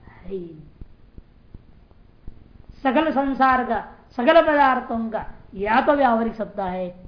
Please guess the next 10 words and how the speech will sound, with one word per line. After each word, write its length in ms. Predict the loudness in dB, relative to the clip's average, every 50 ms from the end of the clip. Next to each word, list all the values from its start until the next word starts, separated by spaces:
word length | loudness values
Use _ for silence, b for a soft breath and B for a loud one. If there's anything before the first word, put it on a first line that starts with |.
| -20 -14 -10
या 80 | -10 -10
प्रातिभाषिक 480 | -10 -10 -12 -12 -12 -12 -14 -16 -18 -18
सत्ता 240 | -20 -20 -20 -20 -20
मात्र 280 | -20 -18 -18 -18 -16 -16
ही 220 | -18 -18 -18 -20
है। 160 | -20 -20 -20 -20 -20 -20 -20 -20 -20 -20 -20 -20 -20 -18 -18 -18 -20 -20 -20 -20 -20 -20 -20 -20 -20 -20 -20 -20 -20 -20 -20 -20 -20 -20 -20 -20 -20 -20 -20 -20 -20 -20 -20 -20 -20 -20 -20 -20 _ -20 -20 -18 -18 -18 -18 -16 -18 -20 -20 -20 -20 -18 -14 -12
दृष्टि 300 | -10 -10 -6 -6 -4 -4
सृष्टिवाद 520 | -2 -4 -4 -2 0 2 4 4 4 4
मानते 400 | 2 2 2 2 2 2 2 4
हो 140 | 4 4 4